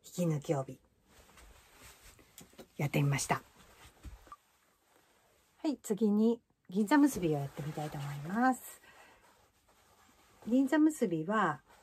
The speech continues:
普通に太鼓柄の名古屋帯でも、できない、できるので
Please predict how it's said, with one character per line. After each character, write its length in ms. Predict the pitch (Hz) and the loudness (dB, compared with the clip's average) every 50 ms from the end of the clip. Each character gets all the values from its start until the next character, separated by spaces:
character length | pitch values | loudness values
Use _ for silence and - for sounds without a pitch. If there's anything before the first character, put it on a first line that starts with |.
| - - _ _ | -20 -20 _ _
普 120 | - - | -20 -20
通 180 | - - 269 269 | -6 0 4 6
に 100 | 254 254 | 6 6
太 220 | 247 - 233 285 294 | 6 4 2 2 2
鼓 180 | 277 294 277 | 2 2 2
柄 220 | 254 277 262 269 269 | 4 4 6 6 6
の 100 | 262 262 | 6 6
名 140 | 254 254 254 | 6 6 6
古 120 | 254 262 | 6 6
屋 140 | 254 254 254 | 6 4 4
帯 160 | 220 190 180 | 4 2 2
で 100 | 165 170 | 0 0
も、 320 | 160 185 208 208 165 147 - - - - - - - - - - - - - - - _ _ _ _ _ | -2 -2 -2 -2 -2 -4 -6 -12 -20 -20 -20 -20 -20 -20 -20 -20 -20 -20 -20 -20 -20 _ _ _ _ _
で 100 | - 233 | 0 2
き 100 | 214 247 | 6 6
な 140 | 240 220 196 | 6 6 6
い、 100 | 185 185 - _ _ _ _ - | 4 0 -4 _ _ _ _ -16
で 200 | 277 196 233 214 | 0 2 2 2
き 300 | - - 254 262 247 226 | 2 2 2 4 4 4
る 140 | 190 180 170 | 4 4 2
の 160 | 156 156 139 | 2 0 -2
で 300 | 131 175 170 165 147 - | 0 2 2 2 2 -2